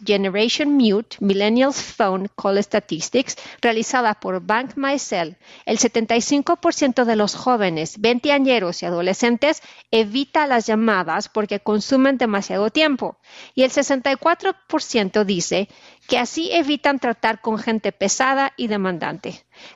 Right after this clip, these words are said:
Casi el ochenta por ciento experimenta aprensión y ansiedad si tiene que llamar y necesita unos minutos para prepararse.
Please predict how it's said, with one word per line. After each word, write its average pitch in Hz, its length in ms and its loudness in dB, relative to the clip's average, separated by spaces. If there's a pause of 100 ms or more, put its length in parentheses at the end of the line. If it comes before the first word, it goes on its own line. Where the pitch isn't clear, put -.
Casi 349 280 0
el 359 80 0
ochenta 294 420 0
por 254 180 -2
ciento 226 240 -2
experimenta 196 640 0
aprensión 190 720 -2
y - 140 -2
ansiedad 285 640 0 (140)
si 220 200 -8
tiene 202 360 0
que 202 160 -2
llamar 175 580 -2
y 254 140 2
necesita 226 480 0
unos 262 180 2
minutos 214 440 4
para 185 200 -2
prepararse. 147 720 -6